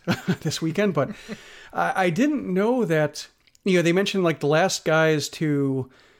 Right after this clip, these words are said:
make it to the majors without throwing a single pitch in the minors. And I didn't realize that the last left-hander to do that was Jim Abbott.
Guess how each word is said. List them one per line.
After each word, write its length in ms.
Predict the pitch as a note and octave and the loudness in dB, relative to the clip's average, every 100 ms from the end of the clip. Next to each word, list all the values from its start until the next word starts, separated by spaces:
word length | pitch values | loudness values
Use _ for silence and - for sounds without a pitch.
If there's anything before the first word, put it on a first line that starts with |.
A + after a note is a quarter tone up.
| _ _ _ _ | _ _ _ _
make 240 | F3 G#3+ | 0 0
it 80 | G#3+ | -4
to 100 | - | -2
the 120 | F3+ | 0
majors 580 | F3 E3+ E3+ E3 D#3+ C#3+ | 2 2 2 0 -2 -2
without 340 | C3+ D#3 D#3 - | -2 2 0 2
throwing 260 | E3 D#3 | 0 0
a 60 | C3 | -2
single 280 | F3 D#3+ C#3+ | 0 0 0
pitch 220 | C3 - | -4 -2
in 60 | |
the 60 | C3 | -2
minors. 500 | C3+ D3+ C#3+ A2+ G#2+ | 0 0 -2 -4 -8
And 80 | C3 | -4
I 80 | A3+ | -2
didn't 140 | B3+ | 0
realize 600 | G3+ G#3 E3+ C3+ B2+ A#2+ | 2 2 2 0 -2 -2
that 240 | C#3+ C3+ C#3+ | -2 -2 -4
the 280 | C3+ C3+ | -6 -4
last 380 | C#3 D#3 F#3+ - | 0 2 2 0
left-hander 460 | F3+ F3 - F#3 D3+ | -2 -2 -2 0 0
to 40 | |
do 200 | B2+ F3 | 0 0
that 160 | F#3 C3+ | 0 -2
was 120 | A#2+ | -6
Jim 260 | - E3+ D#3 | -2 0 0
Abbott. 460 | E3 G2 - - | -2 -4 -12 -14